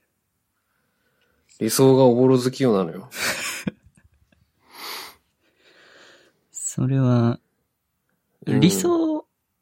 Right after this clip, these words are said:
Speaker 2: 理想を求める必要ある？
Speaker 1: 理想を求める必要はある？すごいね、その問い。ちゃぶ台返されそうだった、今。
Speaker 2: <laughs>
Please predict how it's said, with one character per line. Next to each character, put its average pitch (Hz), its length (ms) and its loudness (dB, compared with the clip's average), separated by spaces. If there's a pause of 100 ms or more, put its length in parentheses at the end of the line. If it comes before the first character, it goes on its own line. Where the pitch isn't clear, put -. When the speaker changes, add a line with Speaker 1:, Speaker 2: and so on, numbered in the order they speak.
(560)
Speaker 2:
理 175 140 2
想 285 220 -2
を - 20 0
求 240 280 2
め 220 180 2
る 113 140 2
必 - 160 -6
要 110 80 2
あ 110 40 0
る？ 104 200 -8 (1500)
Speaker 1:
理 123 120 -2
想 208 260 6
を - 20 10
求 202 280 8
め 208 100 10
る 165 60 8
必 - 320 -2
要 120 100 4
は 113 600 -2
あ 143 60 0
る？ 120 320 -4 (160)
す - 320 -4
ご 139 260 6
い 135 60 6
ね、 101 160 2
そ - 140 -6
の 98 120 -4
問 95 320 -4
い。 - 60 -14 (1200)
ち - 120 -4
ゃ 123 80 4
ぶ 143 120 4
台 151 220 8
返 143 300 4
さ 143 140 2
れ 143 80 4
そ 139 180 2
う - 20 4
だ 107 60 2
っ - 100 -8
た、 92 100 -4
今。 98 200 -6
Speaker 2:
<laughs> - 60 -14